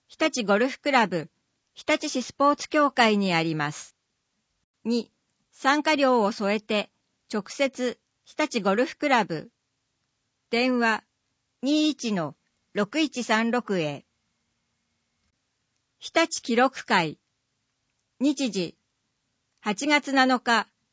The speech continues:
日曜日、午前九時三十分から。場所、市民運動公園陸上競技場。部門、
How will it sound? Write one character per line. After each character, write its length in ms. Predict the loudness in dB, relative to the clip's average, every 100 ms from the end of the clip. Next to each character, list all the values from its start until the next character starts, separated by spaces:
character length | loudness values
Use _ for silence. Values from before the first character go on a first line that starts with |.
| _
日 300 | -4 -2 0
曜 200 | 2 2
日、 240 | 0 -6 -10 _ _ _ _ _ _ _
午 120 | 0 2
前 280 | 2 2
九 100 | 0
時 140 | -2 0
三 260 | 2 2
十 160 | 2 0
分 320 | -2 -4 -4
か 160 | -2 -4
ら。 240 | -4 -8 _ _ _ _ _ _ _ _ _ _ _
場 120 | -2
所、 340 | 0 0 -2 -2 _ _ _ _ _ _
市 240 | -12 -2
民 300 | 2 2 2
運 220 | 0 -2 4
動 240 | 6 4
公 280 | 4 4 4
園 220 | 2 -2 -8
陸 200 | -8 -4
上 220 | 2 2 2
競 240 | 2 2
技 160 | 2 0
場。 420 | 0 2 0 -4 _ _ _ _ _ _ _ _ _ _
部 120 | 0 2
門、 380 | 2 0 -2